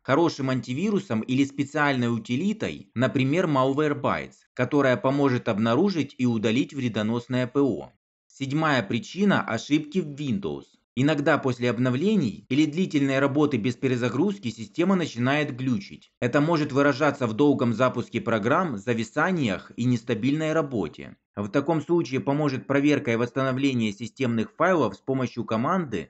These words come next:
S F X пробел слэш скан now в командной строке. Если проблема серьёзная, можно откатить систему до более раннего состояния или даже выполнить чистую установку Windows.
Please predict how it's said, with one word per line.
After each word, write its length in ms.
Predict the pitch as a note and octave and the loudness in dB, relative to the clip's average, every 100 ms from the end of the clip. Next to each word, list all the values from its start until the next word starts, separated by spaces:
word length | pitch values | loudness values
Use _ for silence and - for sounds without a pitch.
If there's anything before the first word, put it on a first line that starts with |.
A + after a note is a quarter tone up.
| _ | _
S 220 | B2+ - | -4 -2
F 180 | B2+ - | -2 2
X 320 | G#3 F#3+ - | 0 0 -10
пробел 480 | - B2 A2+ D3 B2 | -2 0 2 2 2
слэш 520 | - B2+ C#3 D#3 - - | 0 0 2 0 -4 -20
скан 480 | _ - C#3+ C#3+ C3 | _ -2 0 0 -2
now 280 | E2 C2+ - | -4 -6 -10
в 160 | - G2+ | -6 -2
командной 560 | B2 B2+ D#3 D3 D3+ D3 | 0 2 2 0 -4 -6
строке. 580 | D#3 C#3+ B2+ D#2+ C2+ - - | -4 -4 -4 -10 -12 -16 -4
Если 300 | C3+ C#3+ C3+ | -4 -2 -2
проблема 480 | D3 C#3+ D3+ B2 | -2 2 2 0
серьёзная, 680 | A#2 A#2+ A2+ F#3+ G#3+ C3 F2+ | -2 -4 2 2 2 0 -2
можно 320 | G2+ C#3 C3+ | 0 0 0
откатить 460 | B2+ - B2 C#3 - | -4 -2 -4 -6 -10
систему 480 | A#2+ - F3 G3+ D#3 | -12 -2 0 2 2
до 100 | A#2+ | 0
более 400 | G2 C3+ E3+ C#3 | 2 2 4 2
раннего 400 | A#2+ A#2+ B2 B2 | 2 0 -2 -4
состояния 960 | - B2+ D3 C#3+ A#2 D#2+ D2 C#2 - - _ | -8 -8 -2 0 0 -4 -10 -14 -18 -20 _
или 200 | C3 C#3+ | 0 2
даже 320 | C3+ C#3 B2+ | 4 2 2
выполнить 680 | B2 F#3+ G3 D3 A2+ G2 - | 0 0 2 2 2 -2 -10
чистую 500 | - D#3 E3+ - E3+ | -14 -10 -8 -2 2
установку 680 | C#3+ - A#2+ A2+ B2 B2 C3+ | 2 0 -2 0 -2 -4 -6
Windows. 480 | C3 G#2 D#2 C2+ | -4 -4 -6 -10